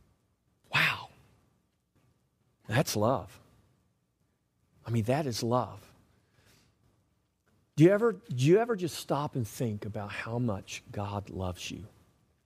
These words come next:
If you don't, you really should. You know, there's so much in our world that,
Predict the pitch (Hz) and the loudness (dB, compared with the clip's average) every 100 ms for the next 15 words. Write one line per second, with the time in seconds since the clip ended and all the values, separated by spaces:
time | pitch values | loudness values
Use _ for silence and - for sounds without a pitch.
0 | _ - 131 160 131 208 202 - 120 127 | _ 0 2 4 2 2 0 -2 -2 0
1 | 131 104 - 95 76 - _ _ _ _ | -2 -4 -6 -6 -8 -20 _ _ _ _
2 | _ _ _ _ _ _ _ _ _ _ | _ _ _ _ _ _ _ _ _ _
3 | _ - - 226 240 208 226 - 247 240 | _ -20 0 6 8 8 4 4 4 4
4 | 240 - 214 170 156 143 185 180 139 127 | 2 2 2 4 2 4 6 6 4 2
5 | 139 131 | 4 4